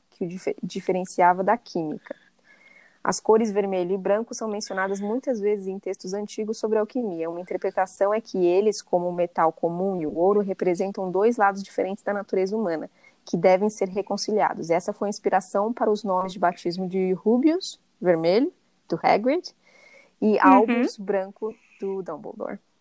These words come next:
Speaker 2: Ah, que legal, eu não sabia
Speaker 1: Também
Speaker 2: disso.
Speaker 1: não. É, esses dois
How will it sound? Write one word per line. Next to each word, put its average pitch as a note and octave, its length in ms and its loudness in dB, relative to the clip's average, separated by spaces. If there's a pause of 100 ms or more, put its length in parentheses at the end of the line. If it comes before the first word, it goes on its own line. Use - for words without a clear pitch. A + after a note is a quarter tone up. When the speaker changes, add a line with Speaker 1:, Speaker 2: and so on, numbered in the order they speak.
(800)
Speaker 2:
Ah, C#5+ 280 4
que - 120 -6
legal, F4 380 4
eu D#4+ 60 0
não C4 160 -8
sabia G4+ 340 -10
Speaker 1:
Também G3+ 420 0
Speaker 2:
disso. - 20 -4
Speaker 1:
não. F#3+ 220 -2 (360)
É, G#3 340 2
esses G#3 200 -6
dois G3 300 -2